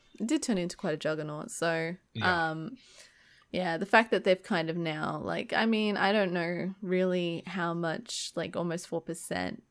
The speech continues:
Speaker 1: means, like, influentially. Maybe it's just a, they, they're getting their foot in the door. Um, but, yeah, it's,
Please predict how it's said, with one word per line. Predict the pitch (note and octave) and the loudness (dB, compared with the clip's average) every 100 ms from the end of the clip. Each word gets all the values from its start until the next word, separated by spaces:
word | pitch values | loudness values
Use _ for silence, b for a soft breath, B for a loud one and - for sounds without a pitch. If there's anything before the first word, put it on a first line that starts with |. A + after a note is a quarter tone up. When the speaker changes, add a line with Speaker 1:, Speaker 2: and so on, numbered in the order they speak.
| - | -4
Speaker 1:
means, | F#3 F3 E3+ F3 A3 C4 - - _ _ _ | -2 0 0 0 2 0 -4 -16 _ _ _
like, | F3+ E3+ - - | -4 -2 -4 -2
influentially. | F#3 F#3 F3 E3 F3 - F3 F3 F3 F3 G3 _ _ - | -2 0 0 0 -2 -4 -2 -2 -2 -4 -6 _ _ -10
Maybe | E3+ D#3 D#3 D#3 | -6 -4 -4 -6
it's | - - | -6 -6
just | D#3+ - F3+ | -6 -6 -4
a, | E3 - | -4 -4
they, | E3+ E3+ - - _ _ _ _ _ _ _ _ | -2 -2 -4 -12 _ _ _ _ _ _ _ _
they're | F3+ F#3 | 0 2
getting | F3+ E3 | 0 0
their | D#3+ | -4
foot | - F#3 E3+ | -2 -2 0
in | |
the | D#3 | -2
door. | - E3+ E3+ A#3 A#3 _ _ b b b b | 0 2 4 2 -2 _ _ b b b b
Um, | - D#3+ - E2 - - - | -2 0 0 -2 -4 -6 -2
but, | - - - - | -2 -2 -6 -10
yeah, | - - - - | -8 -6 -4 -6
it's, | - - | -8 -12